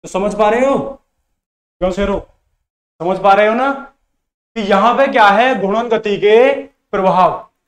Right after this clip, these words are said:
दिन व रात का होना। तो भाई अपने अक्ष पर घूमती है तो दिन व रात होंगे, लेकिन हाँ भाई छोटे बड़े क्यों होंगे, एक तो परिक्रमण और वो अपनी अक्ष पर झुकी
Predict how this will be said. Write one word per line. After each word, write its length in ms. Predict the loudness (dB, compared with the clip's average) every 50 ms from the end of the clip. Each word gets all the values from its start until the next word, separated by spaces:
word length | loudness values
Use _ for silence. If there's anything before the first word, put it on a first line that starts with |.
| _ _ -8
दिन 260 | -2 -2 0 0 0
व 160 | 2 2 2
रात 320 | 4 4 4 4 4 2 0
का 100 | 2 4
होना। 300 | 4 4 4 2 0 0 -2 -4 _ _ _ _ _ _ -4
तो 60 | 0
भाई 180 | 2 4 4 4 2
अपने 220 | 0 0 0 0
अक्ष 160 | -2 -2 -2 -4
पर 100 | -4 -4
घूमती 260 | -4 -4 -4 -4 -4
है 60 | -4
तो 60 | -2 -2
दिन 180 | -2 0 0
व 100 | 0 2 4
रात 240 | 4 4 2 2
होंगे, 320 | 0 -2 -2 -2 -2 -4 -6 _ _ _ _ _
लेकिन 280 | -2 -2 0 0 -2 0
हाँ 140 | 0 0 0 0
भाई 300 | 0 -2 -2 -2 -2 -6 -12 _ _ _ _ _ _ _ _ _ -18
छोटे 380 | -10 -2 0 0 2 4 4 4
बड़े 260 | 4 6 4 4 4
क्यों 240 | 4 2 2 2 2
होंगे, 340 | 0 0 0 0 2 2 2 2 0 -4 _ _ _ -4
एक 160 | -4 -2 0
तो 80 | -2 -2
परिक्रमण 560 | 0 0 0 2 2 2 2 2 2 4 4 4
और 200 | 4 4 2 2
वो 100 | 4 4
अपनी 260 | 2 2 2 0 -2 -2
अक्ष 200 | -2 -4 -8 -4
पर 280 | 0 2 2 2 2 0 -2 -6 -14 -20 -20 _ _ _ -12
झुकी 380 | -10 -10 -8 -4 -2 0 0